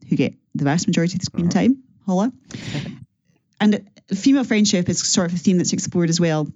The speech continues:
Speaker 1: And what I liked about that was that it wasn't this sort of idealistic, picture perfect
Speaker 2: Nice.
Speaker 1: framing of female friendship that we s-,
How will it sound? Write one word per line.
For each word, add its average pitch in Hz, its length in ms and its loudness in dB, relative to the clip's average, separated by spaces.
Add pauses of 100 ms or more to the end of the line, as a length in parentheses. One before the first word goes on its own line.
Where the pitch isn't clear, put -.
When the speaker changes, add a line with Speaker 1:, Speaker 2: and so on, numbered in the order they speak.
(140)
Speaker 1:
And 202 80 0
what 220 120 0
I - 20 -2
liked 262 240 0
about 208 200 -2
that 185 200 0
was 180 140 0
that 170 200 0
it 180 140 0
wasn't 202 340 2
this 190 140 0
sort - 160 0
of - 240 -8 (140)
idealistic, 160 680 0
picture - 300 -4
perfect 165 380 -2
Speaker 2:
Nice. - 480 -10
Speaker 1:
framing 160 600 2
of 160 520 -4 (260)
female 180 240 2
friendship 165 320 -2
that - 60 -6
we 156 80 0
s-, - 120 -4